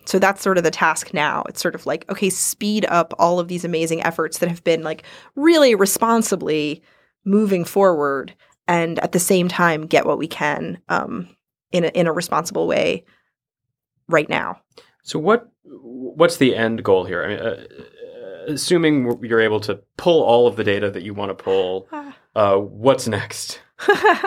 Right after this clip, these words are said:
Speaker 1: I mean, that's,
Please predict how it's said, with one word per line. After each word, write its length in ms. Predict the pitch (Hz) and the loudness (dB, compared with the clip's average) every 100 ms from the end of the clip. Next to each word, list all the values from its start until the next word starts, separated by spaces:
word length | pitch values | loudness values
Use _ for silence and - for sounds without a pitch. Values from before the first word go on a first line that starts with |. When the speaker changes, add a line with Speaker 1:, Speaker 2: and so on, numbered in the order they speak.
| 233 - _ - - - - - - _ _ _ _ _ - - - - | -2 -4 _ -16 -16 -20 -16 -12 -12 _ _ _ _ _ -12 -10 -10 -6
Speaker 1:
I 140 | 247 330 | 0 2
mean, 320 | 269 294 - - _ - - - _ | 2 2 0 -6 _ -16 -14 -16 _
that's, 400 | - 262 - - | -4 -4 -4 -14